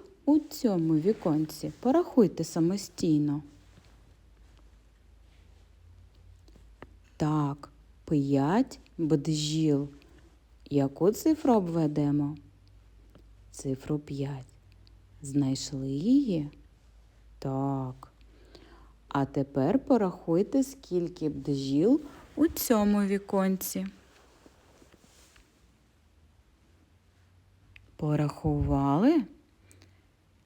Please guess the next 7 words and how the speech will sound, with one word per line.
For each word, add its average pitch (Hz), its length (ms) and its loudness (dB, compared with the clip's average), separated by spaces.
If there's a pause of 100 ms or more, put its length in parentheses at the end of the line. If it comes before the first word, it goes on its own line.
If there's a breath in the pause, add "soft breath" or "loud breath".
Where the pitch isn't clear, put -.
(480)
Шість - 800 4 (100)
бджіл. 151 640 0 (220)
Обведемо 139 1080 4
цифру 240 960 2 (1000)
шість. - 1160 0 (580)
Знайшли 165 800 0
її. 131 600 -4